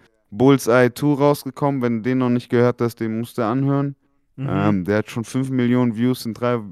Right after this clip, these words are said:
Speaker 1: Wochen bekommen. Alleine wegen Futures Party. Ich sag's dir, dumm.
Speaker 2: Krass, Alter, krass.
Speaker 1: Und vor
Speaker 2: Bin ich
Speaker 1: drei Tagen
Speaker 2: gespannt.
Speaker 1: haben die, und vor drei Tagen haben die nochmal einen neuen Song rausgebracht.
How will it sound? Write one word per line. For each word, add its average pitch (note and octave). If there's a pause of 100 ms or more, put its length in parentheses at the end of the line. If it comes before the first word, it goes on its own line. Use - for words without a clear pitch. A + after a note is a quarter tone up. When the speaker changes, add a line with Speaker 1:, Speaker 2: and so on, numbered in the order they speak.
(100)
Speaker 1:
Wochen A#2+
bekommen. C3+ (260)
Alleine A2+
wegen B2
Futures B2+
Party. G2+
Ich G2+
sag's A#2+
dir, F#2 (240)
dumm. C3 (760)
Speaker 2:
Krass, C3+
Alter, A2
krass. C3
Speaker 1:
Und A2+
vor B2
Speaker 2:
Bin C#3
ich C3+
Speaker 1:
drei B2+
Tagen B2
Speaker 2:
gespannt. -
Speaker 1:
haben A#2
die, A#1+
und G#2
vor A#2
drei A2+
Tagen A2
haben G#2+
die G2+
nochmal G#2
einen F#2+
neuen F#2
Song F2
rausgebracht. -